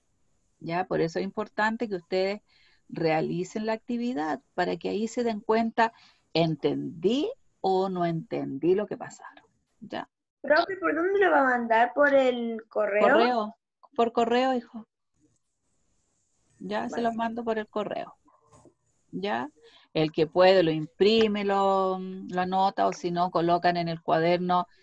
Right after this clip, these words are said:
Speaker 1: eh, número uno, el motivo lírico, objeto lírico, y lo van anotando.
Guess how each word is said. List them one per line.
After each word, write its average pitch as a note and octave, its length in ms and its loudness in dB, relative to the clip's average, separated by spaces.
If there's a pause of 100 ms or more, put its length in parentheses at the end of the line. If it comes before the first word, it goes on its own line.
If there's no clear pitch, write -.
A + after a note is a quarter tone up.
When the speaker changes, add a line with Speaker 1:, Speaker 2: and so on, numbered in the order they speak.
(240)
Speaker 1:
eh, D#3 420 -2
número E3 380 0
uno, B3+ 640 4 (920)
el E3 220 -2 (100)
motivo D#3+ 400 -2
lírico, A3+ 560 -2
objeto - 360 -6
lírico, A3 400 -6
y G#3 40 -4
lo G3+ 140 -4
van F#3+ 180 0
anotando. F#3+ 520 -8